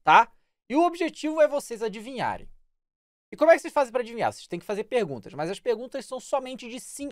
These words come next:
ou não. Por exemplo, "O jogo desse personagem é R P G?" Aí eu digo sim ou não.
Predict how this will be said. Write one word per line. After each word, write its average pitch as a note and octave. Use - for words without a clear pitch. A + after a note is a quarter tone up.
ou A#3+
não. C#3
Por A3
exemplo, C#3+
"O B3
jogo E4
desse D4+
personagem C4+
é D4+
R G#3+
P G3+
G?" F#3
Aí A#2+
eu D3+
digo C3+
sim D#3+
ou A3
não. E3